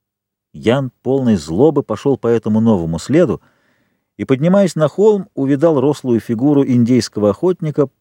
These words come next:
поднявшегося с поваленного ствола и миролюбиво махавшего ему рукой. «Кто ты?» — грубо спросил Ян.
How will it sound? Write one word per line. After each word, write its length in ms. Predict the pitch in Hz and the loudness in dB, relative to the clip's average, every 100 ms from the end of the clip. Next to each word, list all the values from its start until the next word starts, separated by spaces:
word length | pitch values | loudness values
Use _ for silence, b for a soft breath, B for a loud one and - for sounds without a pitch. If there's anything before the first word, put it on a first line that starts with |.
| _ - | _ -8
поднявшегося 720 | 104 87 120 135 - 98 87 | -6 -2 0 0 -2 -6 -6
с 100 | - | -8
поваленного 540 | 101 98 101 90 85 | -4 -2 0 -2 -4
ствола 460 | 80 - 101 147 170 - | -8 -4 -2 0 -2 -6
и 120 | - 113 | -4 0
миролюбиво 640 | 110 107 104 117 202 180 | 2 2 0 -2 -2 0
махавшего 560 | 117 - 151 - 107 | -2 -2 -4 -6 -4
ему 220 | 95 95 117 | -2 -2 -2
рукой. 380 | 113 - 71 - _ _ _ _ _ _ _ _ _ _ | -4 -8 -12 -12 _ _ _ _ _ _ _ _ _ _
«Кто 260 | _ 127 120 | _ -2 -2
ты?» — 180 | 76 67 _ _ _ | -2 -20 _ _ _
грубо 300 | - 90 92 | -8 -4 -4
спросил 380 | 76 87 85 85 | -6 -10 -8 -8
Ян. 240 | 78 78 | -6 -8